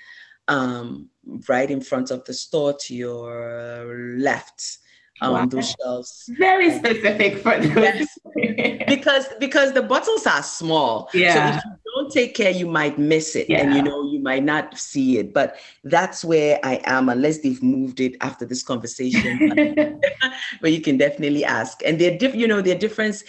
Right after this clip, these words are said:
Speaker 1: It's a natural market too. So there are different segments of how they actually, they, you know,
Speaker 2: Yeah.
Speaker 1: distribute their product. So that's where I am. Um, and then, of course, you can find us online on bosuofoods dot com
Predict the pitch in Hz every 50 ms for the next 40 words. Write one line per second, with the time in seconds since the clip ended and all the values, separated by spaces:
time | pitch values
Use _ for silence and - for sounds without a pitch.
0 | - - - - 185 180 202 190 196 220 240 - 254 226 202 175 160 160 - 175
1 | 165 - - - 151 143 - 160 139 147 143 139 175 185 - 190 190 185 185 180
2 | 170 - 160 160 160 156 151 135 - - 151 147 151 147 143 135 123 - - 131
3 | - - - - - 139 135 131 127 117 123 147 160 160 160 160 151 147 147 147
4 | 143 160 160 151 - - - - - - - - 127 123 117 107 110 - - -
5 | - - 139 127 123 - - - - - - _ - 143 151 - - - 185 165
6 | 160 151 143 - - - - 131 127 127 127 135 151 175 185 - - - 156 147
7 | 139 135 131 135 135 135 139 - - - - - _ _ - 160 160 156 165 175
8 | 170 170 170 147 147 - - 190 185 185 170 160 - 160 151 - - 156 156 156
9 | 160 156 - 117 147 147 147 147 139 139 139 135 127 127 127 143 143 - - 143
10 | 139 - - 139 131 127 127 - - - 117 113 - - - - 254 233 214 196
11 | 185 175 170 180 180